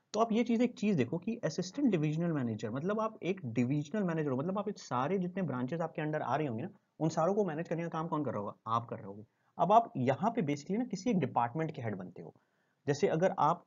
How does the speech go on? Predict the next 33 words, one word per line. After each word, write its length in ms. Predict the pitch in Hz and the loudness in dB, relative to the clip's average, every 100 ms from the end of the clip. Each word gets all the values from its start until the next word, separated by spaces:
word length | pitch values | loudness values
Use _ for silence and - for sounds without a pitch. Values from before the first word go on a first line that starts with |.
| _ | _
डिवीजन 420 | 113 113 113 131 185 | -4 0 0 2 2
में 120 | 170 | 0
हो, 220 | 110 95 _ _ _ _ _ _ _ _ _ _ - | -2 -10 _ _ _ _ _ _ _ _ _ _ -4
ठीक 140 | 190 | -2
है, 80 | 123 | -2
तो 360 | - _ - 175 | -6 _ -2 2
यहाँ 280 | 180 226 233 | 4 4 4
पे 160 | 233 | 2
अगर 340 | 247 - 131 175 | 2 0 0 2
आप 100 | 165 | 0
डिवीजन 440 | 120 117 123 190 | 2 2 2 2
में 80 | 190 | 0
आपकी 160 | 185 | -2
पोस्टिंग 300 | 175 120 - | -4 -4 -4
होती 140 | 110 135 | -4 -2
है, 60 | |
यहाँ 120 | 170 190 | 0 2
ब्रांचेज 340 | 160 160 196 | 2 4 2
में 120 | 196 | 4
भी 80 | 202 | 2
पोस्टिंग 340 | 190 143 170 | 0 -2 0
हो 80 | 147 | 0
सकती 220 | 147 - | -2 -4
है, 60 | 151 | -2
ब्रांचेज 360 | 160 135 135 190 | 0 -2 0 0
में 80 | |
अगर 80 | 190 | 0
आपकी 160 | 185 185 | -2 -2
पोस्टिंग 320 | 151 151 175 | -6 -4 -4
होती 180 | 170 185 | -2 -2
है 80 | 202 | -4
तो 80 | |
आपको 500 | - 135 131 196 262 | -4 -6 -4 -4 -4